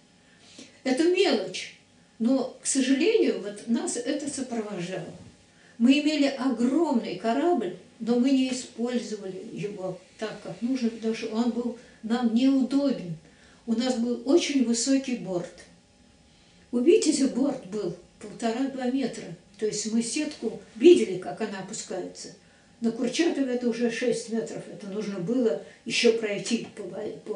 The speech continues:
воздуху, её опустить, а потом уже в океан. То есть м-, много было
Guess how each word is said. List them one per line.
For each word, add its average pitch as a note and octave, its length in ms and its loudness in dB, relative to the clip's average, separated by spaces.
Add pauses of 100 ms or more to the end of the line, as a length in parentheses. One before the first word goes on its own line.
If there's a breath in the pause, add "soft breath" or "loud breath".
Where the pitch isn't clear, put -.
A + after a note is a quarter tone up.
(120)
воздуху, G#3+ 680 2 (240)
её F#3+ 320 -6 (600 loud breath)
опустить, G#3+ 640 -4
а A#3+ 60 -8
потом C4+ 380 0
уже G#3+ 240 0
в - 100 -10
океан. - 240 -6 (440 loud breath)
То C4+ 80 2
есть - 320 2
м-, C4 380 2
много D4+ 600 0
было F#3 520 2